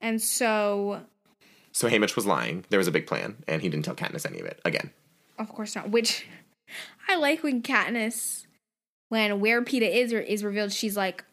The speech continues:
Speaker 1: I love how she even, she's like, "This is why nobody lets me make the, lets me in on the plans or whatever, 'cause I obviously can't <laughs> tell friend from foe. I can't tell when someone's lying to me, 'cause now this is, like,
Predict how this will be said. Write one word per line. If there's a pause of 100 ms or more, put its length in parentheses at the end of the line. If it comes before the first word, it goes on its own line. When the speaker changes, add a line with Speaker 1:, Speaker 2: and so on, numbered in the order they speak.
Speaker 1:
I
love
how
she
even,
she's
like,
"This
is
why
nobody
lets
me (400)
make
the, (240)
lets
me
in
on
the
plans
or
whatever,
'cause
I
obviously
can't
<laughs>
tell (320)
friend
from
foe.
I
can't
tell
when
someone's
lying
to
me,
'cause
now
this
is,
like,